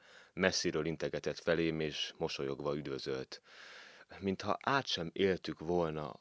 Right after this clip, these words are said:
a nehéz tizenöt esztendőt. Milyen kedvesen akart mosolyogni, és milyen ráncok és gyűrődések futottak össze a szája körül. Visszamosolyogtam,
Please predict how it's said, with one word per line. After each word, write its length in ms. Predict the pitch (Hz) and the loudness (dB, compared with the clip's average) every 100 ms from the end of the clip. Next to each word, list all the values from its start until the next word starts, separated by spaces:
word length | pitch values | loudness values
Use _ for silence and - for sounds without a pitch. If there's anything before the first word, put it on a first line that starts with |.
| - | -16
a 120 | 76 | -10
nehéz 460 | 80 87 87 69 - | -2 -2 -2 -6 -4
tizenöt 500 | - 78 71 69 - | -2 -2 -4 -6 -4
esztendőt. 840 | - - 71 65 67 64 - - _ - - - | -4 -4 -6 -10 -10 -12 -14 -20 _ -20 -20 -4
Milyen 340 | 139 151 87 | 2 2 2
kedvesen 560 | - 113 80 80 - 82 | 0 -2 0 -2 0 -2
akart 380 | 76 82 78 - | 0 2 0 2
mosolyogni, 640 | 87 - 78 76 69 78 | 0 0 -2 -2 -2 0
és 280 | 82 82 - - - - | 2 2 0 -6 -20 -16
milyen 360 | - 147 139 87 | -4 0 2 4
ráncok 640 | 90 113 113 95 - 82 | 6 8 8 6 0 0
és 260 | 87 80 80 | 0 0 -2
gyűrődések 880 | 76 117 117 87 80 85 82 85 - | -2 2 4 6 4 2 2 0 -2
futottak 680 | - 107 87 - 82 - | -2 0 0 0 -4 -2
össze 320 | 85 - - 80 | -2 0 0 0
a 60 | |
szája 480 | - - 87 82 76 | 0 2 4 4 0
körül. 500 | - 82 78 73 71 - - - - | -4 -6 -4 -6 -8 -16 -20 -20 -2
Visszamosolyogtam, 1160 | 123 139 - 95 85 - 90 85 - - 90 | 4 4 4 2 2 0 0 0 0 0 0